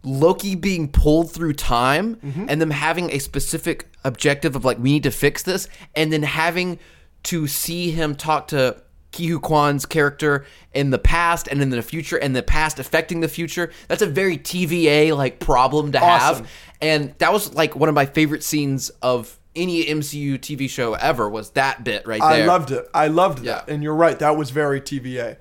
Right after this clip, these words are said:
Speaker 2: I just, I said this. Maybe this was unfair of me. I did not enjoy the marketing for season one.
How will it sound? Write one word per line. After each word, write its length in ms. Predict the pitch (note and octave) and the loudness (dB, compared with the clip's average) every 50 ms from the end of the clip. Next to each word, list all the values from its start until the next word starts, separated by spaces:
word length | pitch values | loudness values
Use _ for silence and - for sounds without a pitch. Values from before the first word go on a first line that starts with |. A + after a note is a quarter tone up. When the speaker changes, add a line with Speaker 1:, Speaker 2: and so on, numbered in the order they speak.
| _ _ _ _ _ | _ _ _ _ _
Speaker 2:
I 140 | - D#3+ E3+ | 2 2 4
just, 360 | E3 E3 D#3+ - - - - _ _ _ - _ _ _ _ _ _ _ - - - | 4 2 0 0 -4 -14 -18 _ _ _ -20 _ _ _ _ _ _ _ -12 -2 0
I 160 | F3 G3 G#3 | 2 2 2
said 320 | G3+ G3+ G#3+ F#3+ F3 D3+ | 2 2 0 0 0 -2
this. 400 | E3 F3 F3 E3+ - - - - _ _ _ _ _ _ _ | -4 -4 -4 -4 -8 -12 -14 -18 _ _ _ _ _ _ _
Maybe 260 | - F#3 F3+ F3 E3 E3 | -4 0 2 4 4 2
this 220 | C#3 D3+ C#3 - | 2 0 -6 -6
was 140 | D#3 C#3+ C#3+ | -6 -4 -4
unfair 500 | C#3 C#3+ C#3+ C3+ - C#3+ C3+ C3+ C#3 C#3+ | -4 -4 -4 -6 -4 -4 -4 -2 -2 -2
of 160 | C#3 C3+ C3+ | -4 -4 -6
me. 260 | D3 D3 D3 D3+ C#3+ - - - - _ - | -8 -8 -8 -8 -10 -14 -20 -20 -18 _ -2
I 240 | - D#3 F3+ G#3+ A3+ | 0 2 2 2 2
did 180 | G#3+ G#3+ G#3 E3+ | 0 -2 -2 0
not 420 | E3 D#3+ D#3 D#3 D3+ C#3+ - - | 2 2 4 4 4 2 0 -2
enjoy 560 | D3+ D3 D3 C3 A#2 D3 C#3+ C#3 C3+ C3+ C3 A#2+ - | -6 -6 -6 -4 -4 -2 0 0 0 -2 -4 -8 -8
the 160 | C3+ B2+ C3 | -10 -10 -10
marketing 720 | B2 B2+ C3 C#3 C#3+ C3+ - - C#3 B2 A#2 A2+ G#2+ - - _ _ _ _ _ | -8 -6 -4 -4 -4 -4 -4 -6 -8 -8 -10 -12 -16 -18 -20 _ _ _ _ _
for 140 | - C#3 C#3 | -8 -6 -6
season 500 | C#3 - - D3+ C#3 A#2+ C3+ B2 A#2+ A#2 | -6 -6 -6 -6 -6 -6 -8 -10 -10 -8
one. 320 | A#2 A#2 A#2 G2+ - - | -8 -8 -8 -10 -12 -16